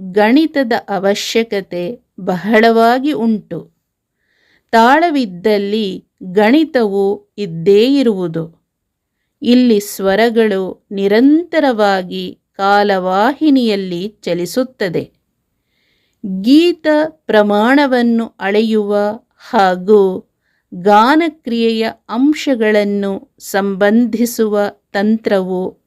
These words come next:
ತಾಳ. ತಾಳಜ್ಞಾನವು ಗೀತ ಗಾಯನಕ್ಕೆ ಬಹಳ ಮುಖ್ಯ. ನಿಯತವಾದ,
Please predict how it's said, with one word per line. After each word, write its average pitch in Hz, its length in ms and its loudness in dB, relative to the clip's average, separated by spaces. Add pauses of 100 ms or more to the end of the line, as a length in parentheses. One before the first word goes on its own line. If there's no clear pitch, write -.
(120)
ತಾಳ. 170 300 0 (1160)
ತಾಳಜ್ಞಾನವು 214 1600 0 (380)
ಗೀತ 285 440 0
ಗಾಯನಕ್ಕೆ 196 1160 -2
ಬಹಳ 196 680 -4
ಮುಖ್ಯ. 262 560 -2 (1000)
ನಿಯತವಾದ, 214 880 2